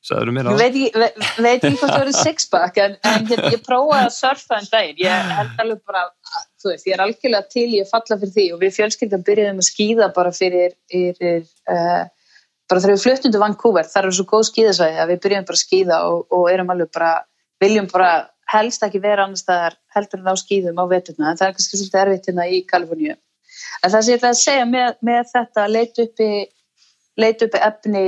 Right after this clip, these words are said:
Speaker 2: og, og, hérna, ég les rosalega mikið af bókum og, og, hérna, eh, það, ég, eða þarf að segja, ég hlusta rosalega mikið á hljóðbækur. Eh, ég ger það miklu meira heldur en að, að,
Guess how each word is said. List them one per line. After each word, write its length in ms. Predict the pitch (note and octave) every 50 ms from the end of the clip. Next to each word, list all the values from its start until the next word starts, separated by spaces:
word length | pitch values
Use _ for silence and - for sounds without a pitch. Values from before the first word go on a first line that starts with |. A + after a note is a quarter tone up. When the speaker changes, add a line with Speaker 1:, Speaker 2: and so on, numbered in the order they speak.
| F#3 F#3
Speaker 2:
og, 300 | F3+ F3+ F#3 F#3 F#3 F3+ -
og, 200 | F#3+ F#3+ F#3 F3+ F3+ F3
hérna, 440 | F#3+ F#3+ F3+ F3 _ - F3+ E3+
ég 280 | E3 F3 G3 A3+ A#3+ A#3+
les 280 | B3+ C4 B3+ A#3+ - - - - _ _ _ _ _ -
rosalega 420 | G3+ A3 A#3 A#3 A#3+ A#3 A3 G#3
mikið 220 | G3+ G3+ G3 F#3+ F#3
af 60 | F3+
bókum 400 | F3+ E3+ - - D#3+ D#3+ E3 E3+ E3+
og, 180 | F3 F3 F3+ F3 -
og, 200 | - F#3+ F#3 F3+ F3+ F#3
hérna, 520 | F#3 F#3+ F#3 F3 F3 _ - F3+ F3 F3 E3+ E3+ E3+ E3+ - _ _ _ _ _ _ _ _ _ _ _ _ _ _ _ -
eh, 360 | F3 E3+ E3+ F3 F3 E3+ E3+ - - _ _ _ _ _ _ _ _ _ _ _ _ - -
það, 340 | - G#3 G3+ G3+ G3 G3 - _ _ _ _ _ _ _ _ -
ég, 120 | G3 G3
eða 160 | - G3+ G3
þarf 140 | G3 - G3
að 60 | F#3 -
segja, 180 | F#3 E3+ E3+
ég 140 | F#3+ F#3+ F#3
hlusta 260 | C4+ D4+ - - B3+
rosalega 260 | A#3 A3 - A#3 A3
mikið 140 | A#3 A3 A3+
á 60 | A3
hljóðbækur. 480 | - A3 G3 - - D3 - - - - - - _ _ _ _ _ _ _ _ _ _ _ _ _ _ -
Eh, 180 | F3 F3 F3 E3+
ég 140 | E3+ F#3 F#3
ger 160 | - A3 A3 G#3+
það 140 | A3 G#3+ A3
miklu 220 | G#3+ A3 - G#3+
meira 240 | G#3+ G#3+ G#3 G#3 G3+
heldur 240 | G3 G3 G3 - F3+
en 140 | F3+ F3+ F3
að, 160 | F3+ F3+ - -
að, 300 | - - F3+ F3 F3